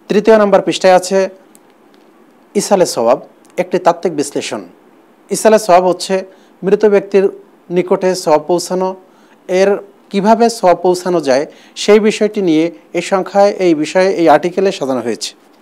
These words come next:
নয় নম্বর পৃষ্ঠায় আছে ইসলামের দৃষ্টিতে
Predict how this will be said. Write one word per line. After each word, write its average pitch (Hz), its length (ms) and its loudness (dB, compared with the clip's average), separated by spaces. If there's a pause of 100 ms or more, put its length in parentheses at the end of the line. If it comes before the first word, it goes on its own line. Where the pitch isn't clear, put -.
(2500)
নয় 185 180 6
নম্বর 220 200 4
পৃষ্ঠায় 202 340 -2
আছে 180 220 2
ইসলামের 190 320 -2
দৃষ্টিতে 185 540 -2